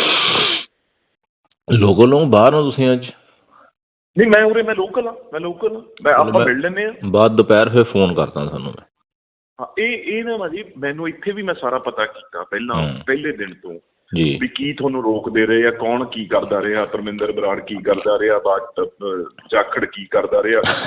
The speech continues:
Speaker 2: ਇਹ ਸੇਮ ਹੀ, ਸੇਮ ਹੀ ਸਥਿਤੀ ਕਾਂਗਰਸ ਵਾਲੀ ਇੱਥੇ ਹੈ।
Speaker 1: ਅੱਛਾ, ਅੱਛਾ, ਸਾਰੇ ਪਾਸੇ ਇਹੀ ਮਾਹੌਲ ਆ ਨਾ ਬੈਂਸ ਵਾਸਤੇ, ਪਤਾ ਨਹੀਂ ਕੀ ਚੱਕਰ ਆ ਸਾਲਾ।
Speaker 2: ਤੇ ਡਰਦੇ, ਡਰਦੇ ਨੇ ਬਸ,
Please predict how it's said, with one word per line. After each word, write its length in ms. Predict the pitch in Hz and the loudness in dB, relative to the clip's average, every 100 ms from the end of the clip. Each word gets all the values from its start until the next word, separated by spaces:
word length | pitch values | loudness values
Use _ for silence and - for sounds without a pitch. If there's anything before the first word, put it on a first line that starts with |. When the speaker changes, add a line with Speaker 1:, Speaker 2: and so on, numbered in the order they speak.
| - 165 165 | 0 4 4
Speaker 2:
ਇਹ 60 | |
ਸੇਮ 420 | - - 196 240 | 4 0 2 2
ਹੀ, 160 | 240 - | 4 2
ਸੇਮ 520 | - - 196 220 233 | 2 0 4 4 4
ਹੀ 80 | 240 | 0
ਸਥਿਤੀ 320 | - 202 160 | -2 -4 -8
ਕਾਂਗਰਸ 520 | 208 196 180 185 185 | -4 0 2 2 0
ਵਾਲੀ 220 | 185 160 120 | 0 0 -2
ਇੱਥੇ 120 | - | -2
ਹੈ। 120 | 104 98 | -2 0
Speaker 1:
ਅੱਛਾ, 500 | 92 - - - - - | -4 -8 -12 -12 -6 -2
ਅੱਛਾ, 320 | 107 - - - - 113 | 0 0 -4 -4 0 6
ਸਾਰੇ 220 | 120 147 | 8 8
ਪਾਸੇ 400 | 135 127 143 139 | 6 6 6 8
ਇਹੀ 200 | 131 135 | 8 6
ਮਾਹੌਲ 400 | 123 120 117 95 | 6 8 8 6
ਆ 100 | 80 | 2
ਨਾ 120 | 98 | 2
ਬੈਂਸ 380 | 98 92 90 - | 2 2 0 0
ਵਾਸਤੇ, 380 | 90 90 - 95 | 2 2 0 2
ਪਤਾ 180 | 95 | 4
ਨਹੀਂ 180 | 98 104 | 4 2
ਕੀ 140 | 98 98 | 0 0
ਚੱਕਰ 360 | 95 - 98 | -2 2 2
ਆ 80 | 95 | 2
ਸਾਲਾ। 340 | 98 95 95 98 _ _ _ - - | 0 -6 -10 -14 _ _ _ -16 -6
Speaker 2:
ਤੇ 60 | 208 | 0
ਡਰਦੇ, 420 | 180 185 185 175 | 2 2 2 0
ਡਰਦੇ 460 | - 143 165 226 | 2 2 2 -2
ਨੇ 100 | 247 | 0
ਬਸ, 140 | 262 | 0